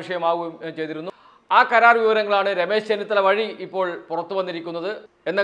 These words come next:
കാര്യത്തിൽ സംശയങ്ങൾ ഒരുപാടുണ്ട് എന്ന് നേരത്തെ തന്നെ പ്രസ് വൺ ടി വി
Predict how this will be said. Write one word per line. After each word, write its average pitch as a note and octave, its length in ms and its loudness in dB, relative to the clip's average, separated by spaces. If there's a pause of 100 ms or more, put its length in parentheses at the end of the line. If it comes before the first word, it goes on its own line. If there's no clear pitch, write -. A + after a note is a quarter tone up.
കാര്യത്തിൽ F3+ 300 -2 (100)
സംശയങ്ങൾ A3 460 2
ഒരുപാടുണ്ട് A3 460 6 (100)
എന്ന് E3+ 160 -8 (240)
നേരത്തെ F3+ 320 -4
തന്നെ E3+ 200 -6 (400)
പ്രസ് E3 180 -8
വൺ G3 140 -4
ടി F3 140 -6
വി E3 80 -4